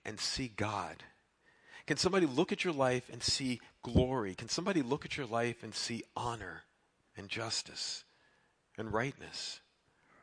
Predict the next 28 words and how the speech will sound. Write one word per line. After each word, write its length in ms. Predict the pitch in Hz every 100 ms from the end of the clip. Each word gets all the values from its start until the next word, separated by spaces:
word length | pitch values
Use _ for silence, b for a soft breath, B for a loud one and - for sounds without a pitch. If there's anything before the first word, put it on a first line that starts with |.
| b b b b b b b _ _ _
We're 140 | 117 127
here 420 | - 127 113 107
to 140 | -
reflect 480 | 98 92 92 87 -
him. 340 | 95 78 76 - _ _ _ _ - -
So 120 | -
the 80 | 110
first 320 | - 143 -
probing 400 | - 117 107 101
question 640 | - 113 113 - 101 90 90
was 180 | 92 -
how 160 | 101
long, 560 | 95 98 104 90 92 95
and 140 | 92
then 100 | 95
he 60 | 95
had 100 | 92
a 60 |
series 360 | - 110 104 92
of 60 | -
petitions. 500 | - 107 - 95 -
The 60 |
second 460 | - 160 175 123 -
probing 320 | 110 95 90
question 460 | - 92 - 98 92
was 180 | 90
this, 380 | 131 123 87 - -
why? 480 | 113 156 - -